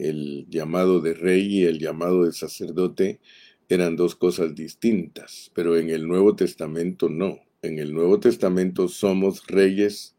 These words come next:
y sacerdotes, y nos hizo reyes y sacerdotes. Yo siempre me pongo a pensar todo lo que Dios tuvo que tratar con nosotros desde pequeños para tenernos al frente de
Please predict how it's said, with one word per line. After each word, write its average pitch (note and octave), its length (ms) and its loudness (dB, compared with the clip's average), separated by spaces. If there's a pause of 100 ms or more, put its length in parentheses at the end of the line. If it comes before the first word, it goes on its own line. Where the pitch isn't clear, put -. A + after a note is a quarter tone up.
y G#2+ 180 0
sacerdotes, - 1000 -2 (420)
y A2+ 180 6
nos F2 340 -2
hizo C#3 420 4
reyes G#2+ 800 4
y G2+ 220 0
sacerdotes. - 1500 -2 (1500)
Yo F2+ 120 4
siempre G2 360 4
me F2 180 0
pongo E2 300 0
a F2 100 2
pensar E2 500 -2 (180)
todo F#2+ 340 6
lo F2 200 2
que E2 140 -6
Dios D#2+ 320 -6
tuvo E2+ 300 -2
que E2 140 -6
tratar F#2 600 0 (1200)
con D2+ 580 -6
nosotros F#2 720 0
desde D#2 320 -2
pequeños G2+ 760 -2
para D2+ 300 -4
tenernos D#2 760 -6
al D2 160 -6
frente F2 480 -4
de C#2+ 340 -8